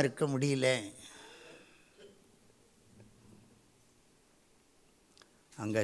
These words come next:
சொன்னது, இங்க என்ன சொல்றார்? "தேகபிருத்தா அசேஷதா கர்மாணி தியக்தும் நகி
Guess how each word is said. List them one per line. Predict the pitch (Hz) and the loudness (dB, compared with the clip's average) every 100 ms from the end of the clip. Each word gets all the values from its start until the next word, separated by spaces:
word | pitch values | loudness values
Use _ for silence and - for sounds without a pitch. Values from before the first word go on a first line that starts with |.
| 110 | 2
சொன்னது, | 117 135 135 110 113 | 4 4 4 2 2
இங்க | 123 127 | 6 6
என்ன | 117 | 6
சொல்றார்? | 123 147 156 - - - - - - - - 110 113 | 8 8 8 2 -10 -20 -20 -20 -20 -20 -14 -2 8
"தேகபிருத்தா | 151 190 180 180 151 160 - 165 123 107 156 190 - - - - - - _ _ - - - - | 12 12 12 12 10 10 12 12 12 10 4 0 -8 -20 -20 -20 -20 -20 _ _ -20 -16 -2 6
அசேஷதா | 127 180 196 180 202 165 170 170 202 - | 10 12 12 12 10 12 12 12 12 12
கர்மாணி | 143 156 170 170 160 151 160 170 175 - - - - - | 8 10 12 12 12 12 10 10 8 0 -16 -20 -14 8
தியக்தும் | 156 156 - 165 170 180 175 113 | 8 8 4 8 8 8 6 8
நகி | 139 185 | 10 12